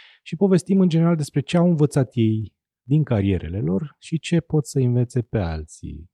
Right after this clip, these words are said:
la rândul lor din ce au învățat ei. Uh, în cazul tău avem o situație specială, pentru că sportul pe care tu l-ai practicat și pe care îl conduci astăzi este unul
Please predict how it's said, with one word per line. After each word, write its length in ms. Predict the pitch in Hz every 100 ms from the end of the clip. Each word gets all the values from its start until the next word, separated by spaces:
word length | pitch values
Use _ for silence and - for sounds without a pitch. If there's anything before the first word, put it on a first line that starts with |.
| _
la 160 | 82 80
rândul 340 | 80 73 76
lor 340 | 82 85 82 _ -
din 300 | 117 110 101
ce 120 | 90
au 80 | 85
învățat 440 | 85 85 82 85
ei. 220 | - 73 - _ _ _ - _ _ _ _ _
Uh, 500 | 107 101 98 98 98 _ _ _ _
în 160 | - 110
cazul 340 | 123 139 160 151
tău 520 | 98 82 87 127 131 _ _ _ _ _ _ _ _ _
avem 360 | 117 107 135 151
o 120 | 151
situație 760 | - 101 117 120 - 120 117 107
specială, 800 | - 107 - - 90 76 78 - _ _ _ _ -
pentru 260 | 98 87
că 80 | 90
sportul 720 | - - 143 104 - 80 78 - _ _
pe 100 | 82
care 320 | - 80 80 -
tu 420 | 110 104 87 90 _ _ -
l-ai 180 | 80
practicat 760 | 78 92 - - 107 80 - _ _ _
și 160 | - 135
pe 100 | 143
care 160 | 170
îl 80 | 170
conduci 720 | 165 185 185 123 - - - _
astăzi 500 | 78 78 - 123 170 _ _ _ _ _ _ _ -
este 260 | 226 226
unul 360 | 165 165 180